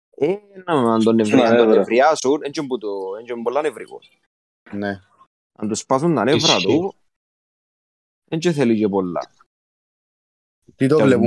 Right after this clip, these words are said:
Speaker 1: αν
Speaker 3: δηλαδή;
Speaker 1: παίξουν κανένα.
Speaker 3: Ένα σκορ;
Speaker 1: Ε, ο, το μπορεί να είναι μηδέν μηδέν, ένα μηδέν, μηδέν ένα, έτσι πάει, πάει.
Speaker 3: Άρα ρίζουμε ακόμα για Σάντσες,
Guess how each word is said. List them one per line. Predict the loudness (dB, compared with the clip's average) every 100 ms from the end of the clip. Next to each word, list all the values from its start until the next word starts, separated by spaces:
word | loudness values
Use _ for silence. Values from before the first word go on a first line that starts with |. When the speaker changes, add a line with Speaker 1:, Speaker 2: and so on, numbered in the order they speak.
| 0
Speaker 1:
αν | 0
Speaker 3:
δηλαδή; | 0
Speaker 1:
παίξουν | 0 2 0
κανένα. | 2 0 -2 -6 _ _ _ _ _ _ _ -6
Speaker 3:
Ένα | -2 -4
σκορ; | 0 2 2
Speaker 1:
Ε, | 0
ο, | -2 -2 -6 -14 -18 -10 -4
το | 0 2
μπορεί | 2 2
να |
είναι | 4
μηδέν | 4 4 2
μηδέν, | 2 0 0 0
ένα | -2 -2
μηδέν, | -2 0 0 0
μηδέν | -2 -2
ένα, | -2 -4 -6 -12
έτσι | -12 -6 -4
πάει, | -4
πάει. | -6 -12 -16 _ _ _ _ _ _ _ _ _ _ _ _ _ _
Speaker 3:
Άρα | -6 -4 -4 -4 -4
ρίζουμε | -4 -6 -6 -6 -6
ακόμα | -6 -6
για | -6
Σάντσες, | -6 -10 -10 -12 -14